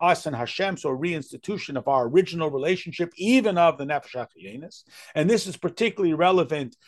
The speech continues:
during the time of Elul, which is the progression that leads to Yom Kippur. Yud Gimel Midas Harachamim are evident and obvious, and as such,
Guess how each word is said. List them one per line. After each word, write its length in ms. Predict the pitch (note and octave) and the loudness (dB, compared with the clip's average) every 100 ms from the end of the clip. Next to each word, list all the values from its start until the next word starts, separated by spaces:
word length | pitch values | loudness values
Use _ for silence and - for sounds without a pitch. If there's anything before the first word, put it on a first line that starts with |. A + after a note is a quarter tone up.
| _ _ | _ _
during 300 | C#3+ F3+ E3 | 0 2 2
the 80 | C#3+ | -4
time 340 | - D#3 D#3 | 0 0 2
of 100 | B2 - | -2 0
Elul, 360 | E3+ G#3 E3+ C3 | 6 6 6 0
which 180 | C#3 | -6
is 140 | C#3 B2 | -10 -8
the 80 | B2+ | -6
progression 580 | - A#2 F3 F#3 - | -6 -2 2 2 -2
that 140 | B2+ C3 | -10 -6
leads 220 | F3 E3+ | -6 -6
to 100 | C#3 | -4
Yom 180 | B2 A2 | -4 -6
Kippur. 440 | - G3 F#3 E3 D3+ _ _ _ - | -2 0 2 2 0 _ _ _ 4
Yud 120 | F3+ | 4
Gimel 260 | F3+ E3+ D3+ | 4 -2 -2
Midas 240 | D3+ B2+ | -4 -4
Harachamim 580 | A#2+ C#3+ D#3 C3+ C3+ C3 | 0 2 0 -2 -6 -4
are 200 | A2+ B2+ | -4 2
evident 420 | F3+ E3 D#3 C3+ | 2 2 -2 -6
and 100 | A#2+ | -6
obvious, 520 | D3 G#3+ F#3+ E3+ C#3+ | 0 2 2 -2 -4
and 120 | C3+ | -6
as 140 | D3 - | -6 0
such, 420 | C4 G#3+ - - | 4 4 2 -10